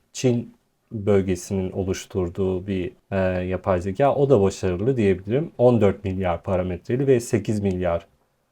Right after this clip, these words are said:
parametreliye sahip. Burada bir sürü kullanabileceğiniz dil modelleri var. Hangisi, e, en çok hoşunuza giderse oradan devam edersiniz. Ama şu an için en gelişmişi, e, ve bilgisayarınızda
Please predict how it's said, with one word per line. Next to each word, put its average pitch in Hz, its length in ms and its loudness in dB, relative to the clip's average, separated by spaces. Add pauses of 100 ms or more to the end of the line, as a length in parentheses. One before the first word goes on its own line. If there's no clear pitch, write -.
(260)
parametreliye 90 1300 -4
sahip. 87 460 -4 (960)
Burada 165 400 6
bir 185 100 2
sürü 143 500 2 (440)
kullanabileceğiniz 131 1200 0 (100)
dil 147 120 6
modelleri 101 640 4
var. 175 340 4
Hangisi, 127 880 0 (560)
e, 101 400 2 (100)
en 120 160 2
çok 98 220 -4
hoşunuza 95 420 -2
giderse 92 440 -2
oradan 107 320 4
devam 95 300 -2
edersiniz. 90 580 -4
Ama 120 240 2
şu 139 200 2
an 107 180 4
için - 180 -8
en 131 200 2
gelişmişi, 110 720 -2 (220)
e, 107 160 4
ve 127 140 10
bilgisayarınızda 110 800 2